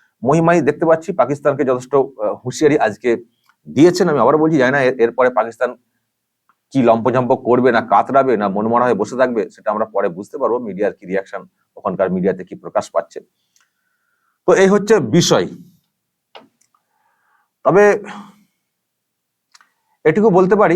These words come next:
এর সঙ্গে কানেক্টেড, আচ্ছা থাক, ওটা এখন বলছি না, ক্রিকেট সংক্রান্ত একটা কথা বলতে চাইছিলাম। যাই হোক, আহ, ওটা পরে বলবো। আহ, দর্শক কি বলবেন, পাকিস্তানকে যেভাবে হুঁশিয়ারি দিলেন আজকে প্রধানমন্ত্রী নরেন্দ্র মোদী,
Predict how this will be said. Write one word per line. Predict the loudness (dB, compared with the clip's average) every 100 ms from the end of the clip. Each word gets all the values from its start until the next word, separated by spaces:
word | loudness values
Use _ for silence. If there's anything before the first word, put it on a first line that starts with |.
| 0
এর | -2 -2
সঙ্গে | -2 0
কানেক্টেড, | 0 -2 -4 -8 -8 _ _ _ _ _ _ _ _ _ _ _ _ _ _ _ _ _
আচ্ছা | -6 -4
থাক, | -6 -6 -12 -8
ওটা | -4
এখন | -2 -2
বলছি | -2 -4 -6
না, | -10 -14 _ _ _ _ _ _ _
ক্রিকেট | -6 -2 -2 0
সংক্রান্ত | -2 -2 0 0
একটা | 0 0
কথা | 0
বলতে | 0 -4
চাইছিলাম। | -6 -6 -8 -12 _ _ _ 0
যাই | 2
হোক, | 2 -2 -20 -20 _ 0
আহ, | 2
ওটা | 2 2
পরে | 2 2
বলবো। | 2 2 2 -2 0 4
আহ, | 4 4
দর্শক | 2 0
কি | 2
বলবেন, | 2 4 0 0
পাকিস্তানকে | -2 0 0 2 2
যেভাবে | 2 2 2 0 -10 _ _ _ _ _ _
হুঁশিয়ারি | -2 4 4 4 2 0 -8 0
দিলেন | 4 4 4
আজকে | 2 2 2 2
প্রধানমন্ত্রী | 0 0 0 0 0
নরেন্দ্র | 0 0 0 0
মোদী, | 0 -2